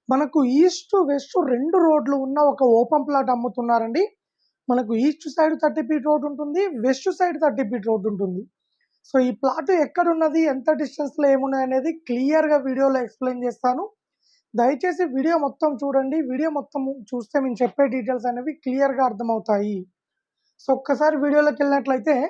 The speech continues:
ఎగ్జాక్ట్‌గా మనం ఇప్పుడు మనం చూస్తున్నది ఇదే ప్లాట్ అండి. So, మనకు బ్యాక్ సైడ్ ఏమో మనకు వెస్ట్ ఫేసింగ్ ఉంటుంది. So,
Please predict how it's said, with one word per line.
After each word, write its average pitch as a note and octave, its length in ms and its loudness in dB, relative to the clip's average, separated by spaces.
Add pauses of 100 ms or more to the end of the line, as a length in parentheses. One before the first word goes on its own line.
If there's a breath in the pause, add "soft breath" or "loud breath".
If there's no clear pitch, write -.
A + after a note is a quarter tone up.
(580)
ఎగ్జాక్ట్‌గా C4+ 680 0
మనం D#4 200 2
ఇప్పుడు D4 240 0
మనం C#4+ 240 0
చూస్తున్నది C#4 640 -4
ఇదే C4+ 300 0 (100)
ప్లాట్ C4 320 2
అండి. F#3+ 240 0 (540)
So, - 160 -8
మనకు B3+ 260 -4
బ్యాక్ A#3+ 320 2
సైడ్ E4 240 2
ఏమో D#4+ 260 0
మనకు D#4 300 2 (440)
వెస్ట్ A#3 340 0
ఫేసింగ్ D#4 420 -2
ఉంటుంది. D4+ 400 -4 (540)
So, C4 120 0